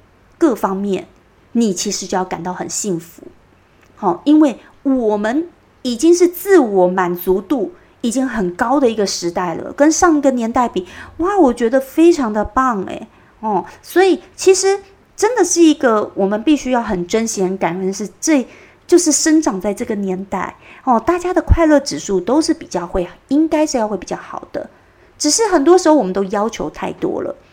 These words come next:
好，那我最后呢，给那个，如果你是很想结婚的男生跟女生呢，刚好我最近看了一个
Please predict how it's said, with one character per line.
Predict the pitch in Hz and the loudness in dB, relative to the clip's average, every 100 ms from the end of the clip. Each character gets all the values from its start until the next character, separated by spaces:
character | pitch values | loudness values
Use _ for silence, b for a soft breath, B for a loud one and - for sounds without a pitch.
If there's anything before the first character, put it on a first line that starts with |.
| b | b
好， | - - B B - | -6 -6 B B -2
那 | 440 381 | 4 4
我 | 247 | 4
最 | - 403 370 | 2 4 6
后 | 381 | 6
呢， | 311 294 | 6 2
给 | 294 175 | 4 4
那 | 190 254 | 4 2
个， | 220 B B | 2 B B
如 | 254 349 | -2 2
果 | 277 | 2
你 | 190 | 0
是 | - | -4
很 | 226 240 | -4 -2
想 | 262 180 | -2 -2
结 | - 185 185 | -2 2 2
婚 | - 262 | 2 -2
的 | 247 | -2
男 | 196 190 180 | -2 -2 -2
生 | 202 233 | -2 -2
跟 | 233 233 | -2 -2
女 | 208 160 | -2 -2
生 | - 190 | -2 -2
呢， | 190 | -2
刚 | 180 277 | 0 0
好 | 294 | 2
我 | 170 | 0
最 | 170 240 | 0 -4
近 | 214 202 | -2 -6
看 | - 226 | -4 -4
了 | 185 | -2
一 | 175 | -2
个 | 175 190 | 0 -2